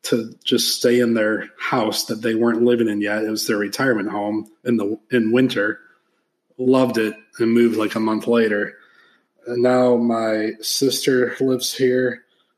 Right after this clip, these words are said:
my aunt and uncle, my mom's parents, my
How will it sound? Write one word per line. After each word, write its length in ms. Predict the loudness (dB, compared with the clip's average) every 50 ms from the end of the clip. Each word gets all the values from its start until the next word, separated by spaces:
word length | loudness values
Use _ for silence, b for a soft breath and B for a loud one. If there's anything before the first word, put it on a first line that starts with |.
| _ _
my 280 | -2 -2 0 0 -2 -2
aunt 340 | -2 0 0 0 0 0 -2
and 80 | -4
uncle, 640 | -2 0 -2 -2 0 0 2 2 2 2 0 -2 -4 -10 -10
my 480 | -6 -6 -4 -4 -4 -4 -4 -6 -8 -10 -12 _ _ _ _ _ -6
mom's 420 | -2 0 2 2 2 2 0 0
parents, 680 | -2 -2 -2 0 0 0 0 0 -2 -2 -2 -2 -4 -4
my 540 | -4 -2 -2 -2 -2 -2 -4 -4 -4 -6